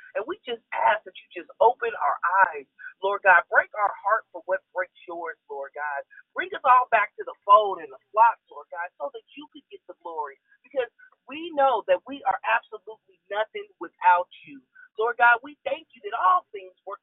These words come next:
together for the good of those that love the Lord and that are called according to his purpose, Lord God. Stir up our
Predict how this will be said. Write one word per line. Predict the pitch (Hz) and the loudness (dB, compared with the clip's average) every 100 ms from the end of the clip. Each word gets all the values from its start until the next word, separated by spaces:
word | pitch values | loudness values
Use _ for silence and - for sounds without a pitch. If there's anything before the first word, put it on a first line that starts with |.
| _ | _
together | 202 190 185 | -8 -8 -8
for | 185 | -14
the | 180 | -18
good | 262 269 | -16 -12
of | - | 0
those | 196 180 | 2 2
that | 175 160 | -8 -8
love | 185 202 - | -6 -6 -10
the | - | -14
Lord | 196 180 - _ - | -10 -10 -10 _ -6
and | |
that | 220 220 | -2 0
are | 190 - | 0 0
called | 262 254 247 | 0 2 2
according | 196 - 247 214 _ | -2 -8 -8 -8 _
to | 185 | -16
his | 170 - - | -16 -14 -2
purpose, | 208 - 143 123 | -2 -2 -14 _
Lord | 160 156 | -4 -2
God. | 165 160 147 _ _ - - - | 4 4 4 _ _ -20 -14 6
Stir | 302 370 - 269 | 8 8 2 -4
up | 285 - | -4 -4
our | 202 180 | -2 -2